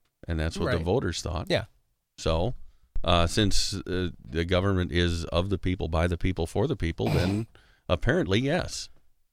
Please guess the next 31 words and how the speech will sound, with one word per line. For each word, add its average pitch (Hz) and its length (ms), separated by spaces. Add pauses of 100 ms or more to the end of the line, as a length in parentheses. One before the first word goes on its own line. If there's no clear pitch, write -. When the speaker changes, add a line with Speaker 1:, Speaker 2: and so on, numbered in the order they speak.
(1120)
Speaker 2:
Okay. 147 160 (560)
Yeah, 151 180
and, 147 140
and 151 180
I, 147 260
the 120 200
fact 143 200
Speaker 1:
And 143 100
Speaker 2:
that 185 120
we 123 80
Speaker 1:
that's 123 100
Speaker 2:
had 160 60
Speaker 1:
not 175 80
Speaker 2:
eleven 117 180
Speaker 1:
designed 151 280
to 147 60
be 131 120
a 117 60
politically 123 540
Speaker 2:
No, 226 200
Speaker 1:
safe 110 80
Speaker 2:
it, 143 140
it's 147 120
Speaker 1:
answer. - 200
Speaker 2:
true, - 160
Speaker 1:
It's, 139 80
Speaker 2:
though, 107 120
Speaker 1:
it's 117 200
Speaker 2:
I 123 60
think. 117 140
Speaker 1:
just, - 240